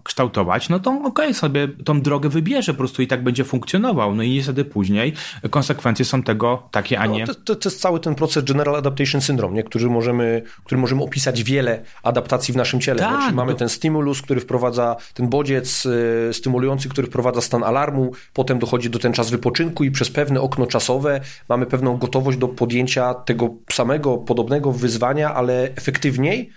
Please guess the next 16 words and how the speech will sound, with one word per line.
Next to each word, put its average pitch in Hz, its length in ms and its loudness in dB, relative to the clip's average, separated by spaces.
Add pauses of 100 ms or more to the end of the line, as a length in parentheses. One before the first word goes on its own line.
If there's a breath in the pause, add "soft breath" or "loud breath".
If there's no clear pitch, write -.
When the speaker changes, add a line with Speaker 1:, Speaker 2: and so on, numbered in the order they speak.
(160 loud breath)
Speaker 2:
Jak 127 120 0
znowu 160 200 2
zostaniemy 139 320 0
zastymulowani, 135 680 0
to 143 120 -2
ten 127 260 -2
baseline, 131 580 0 (380)
e, 107 280 0
tych 120 160 -2
naszych 127 260 0
możliwości 127 560 0
radzenia 123 340 2
sobie 113 220 -2
z 113 40 -2
danym 110 220 0
problemem 110 580 -2